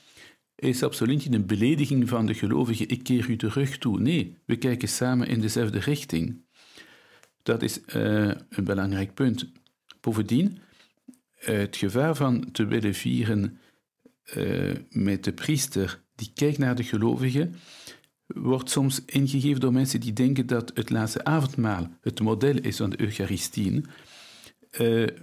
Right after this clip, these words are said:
maar dat was maar een deel. Trouwens, Christus heeft een aantal bekers gedronken,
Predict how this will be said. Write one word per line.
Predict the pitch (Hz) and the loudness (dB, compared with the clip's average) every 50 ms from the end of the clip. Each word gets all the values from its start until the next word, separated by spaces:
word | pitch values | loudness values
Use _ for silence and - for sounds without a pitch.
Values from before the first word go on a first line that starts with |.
| - _ | -8 _
maar | - 117 117 120 | 0 2 2 2
dat | 127 139 | 0 2
was | 131 143 139 | 0 0 2
maar | - 131 117 - | 0 0 0 0
een | 98 95 98 90 90 | 0 -2 -2 -2 0
deel. | - - 185 165 120 - | 0 2 2 2 0 -2
Trouwens, | - - 131 127 131 131 - - - | -2 0 0 2 2 0 -2 -4 -6
Christus | - - 123 120 - - - | -4 -2 -2 -2 -2 -2 -2
heeft | - 113 110 - | -2 -2 0 0
een | 110 110 | 0 2
aantal | 110 107 107 - 107 92 - - 139 | 2 2 0 -2 -2 -4 -4 -4 -6
bekers | 110 92 90 107 113 113 - 110 - - | -6 -2 0 2 2 2 0 -2 -4 0
gedronken, | - 147 131 127 117 120 117 110 - - - | -2 0 0 2 0 0 0 0 -2 -4 -6